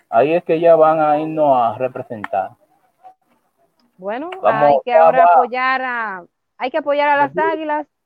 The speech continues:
Speaker 1: No, no,
Speaker 2: Porque
Speaker 1: República Dominicana. Allá es República
Speaker 2: a las
Speaker 1: Dominicana.
Speaker 2: Águilas, Carlos.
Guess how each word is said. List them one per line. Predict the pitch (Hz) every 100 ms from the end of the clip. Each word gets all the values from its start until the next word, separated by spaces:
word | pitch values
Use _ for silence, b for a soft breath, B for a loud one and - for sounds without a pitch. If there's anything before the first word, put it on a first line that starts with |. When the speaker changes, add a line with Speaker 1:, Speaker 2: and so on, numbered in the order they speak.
| _ _ _ _ _ _ _ -
Speaker 1:
No, | 113
no, | 113 101
Speaker 2:
Porque | - -
Speaker 1:
República | 139 165 175
Dominicana. | 170 160 - - _ _ _ _ _ _ _ _ _ -
Allá | 107 143 165
es |
República | 175 165 170 254
Speaker 2:
a |
las | 277
Speaker 1:
Dominicana. | 302 302 254
Speaker 2:
Águilas, | 247 262 277
Carlos. | 254 233 226 226 226 233 233 240